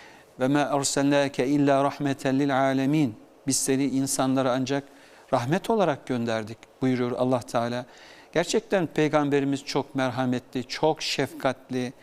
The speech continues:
Yani bu kelimeler, bu şefkat, merhamet kelimeleri bile yetmez. Ama sevgili Peygamberimiz, e, zaman zaman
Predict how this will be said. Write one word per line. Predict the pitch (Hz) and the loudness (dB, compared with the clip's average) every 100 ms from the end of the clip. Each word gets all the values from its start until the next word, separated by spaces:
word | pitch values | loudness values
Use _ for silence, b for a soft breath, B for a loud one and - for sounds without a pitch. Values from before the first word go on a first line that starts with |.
| b b - | b b 2
Yani | 147 151 | 2 2
bu | 151 | -4
kelimeler, | - 165 160 156 156 151 135 | -2 0 2 2 2 2 0
bu | 147 | -6
şefkat, | - 147 - 151 - - | -4 -4 0 -2 -2 -4
merhamet | 143 139 139 147 143 | -2 0 0 0 0
kelimeleri | - 139 139 139 139 156 139 | 0 0 4 4 4 2 0
bile | 123 | -2
yetmez. | 120 131 - 175 175 - B B B B | 0 -2 0 -2 -2 -8 B B B B
Ama | 151 151 151 - | 2 2 0 -6
sevgili | - - 151 151 160 | -4 0 2 2 0
Peygamberimiz, | 160 151 143 135 135 131 160 - - b b b | 2 2 2 2 2 2 0 -4 -8 b b b
e, | 131 131 | -2 2
zaman | 123 147 170 156 | 4 4 4 2
zaman | 135 139 151 | 2 2 -2